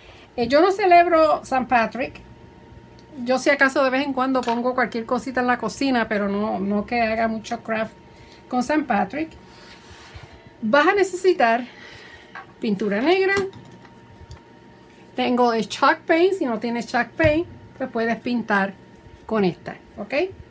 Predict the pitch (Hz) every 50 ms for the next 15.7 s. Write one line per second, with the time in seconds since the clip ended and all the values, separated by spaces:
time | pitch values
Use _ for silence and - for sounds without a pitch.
0 | - - - - - - - 233 233 - - - 226 220 220 220 240 269 302 339
1 | 415 523 605 - - - - - - - - - - - - - - - 254 226
2 | 214 208 208 226 311 359 427 440 - - 349 349 370 359 - - - - - -
3 | - - - - - - - - - - - - - - - - - - - -
4 | - - - - - 226 208 196 196 202 196 196 202 214 240 247 320 339 339 330
5 | 330 294 294 302 311 339 320 - - - - - - - - - - - - -
6 | 349 370 359 339 320 311 311 311 294 277 269 269 277 285 359 359 359 - 247 208
7 | 190 196 233 233 - 247 214 226 226 220 220 220 240 240 285 269 262 254 262 269
8 | 269 285 269 254 277 269 254 247 247 247 254 - - 285 254 - - 240 226 226
9 | 285 - - - - - - - 262 262 247 233 226 226 233 233 - 302 285 -
10 | - 233 208 208 208 233 311 349 - - - - - - - - - - - -
11 | - 226 208 202 190 208 226 226 214 226 226 240 277 277 277 269 - - 233 220
12 | 269 262 240 214 180 - 208 196 202 220 240 254 269 254 294 285 254 240 247 269
13 | 269 269 247 - 226 190 190 202 196 269 269 254 233 220 208 - 214 208 196 214
14 | 240 247 262 247 240 247 247 214 208 202 208 202 202 190 196 190 185 196 202 196
15 | 202 240 240 294 302 302 277 240 220 208 214 233 269 294